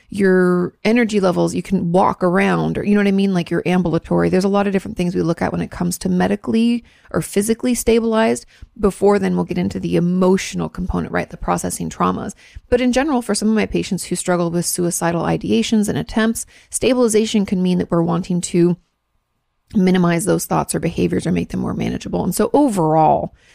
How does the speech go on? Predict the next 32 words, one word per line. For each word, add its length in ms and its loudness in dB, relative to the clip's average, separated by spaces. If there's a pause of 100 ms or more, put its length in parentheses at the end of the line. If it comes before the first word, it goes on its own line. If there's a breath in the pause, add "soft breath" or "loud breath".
(240 soft breath)
the 100 2
way 180 4
that 120 0
I 60 2
know 140 2
if 60 -6
someone's 240 -4
ready 180 -2
to 60 -2
move 280 0
on 240 0
from 180 -2
whatever 380 0
stabilization 760 0
means 240 -2
for 200 -2
them 320 -2
and 180 -4
their 160 -4
mental 400 -6
illness, 480 0 (800 soft breath)
once 440 -2
those, 560 0 (120)
the 140 2
way 140 4
that 80 -2
I 40 2
know 120 2
they're 160 0
able 180 0
to 60 0
move 200 0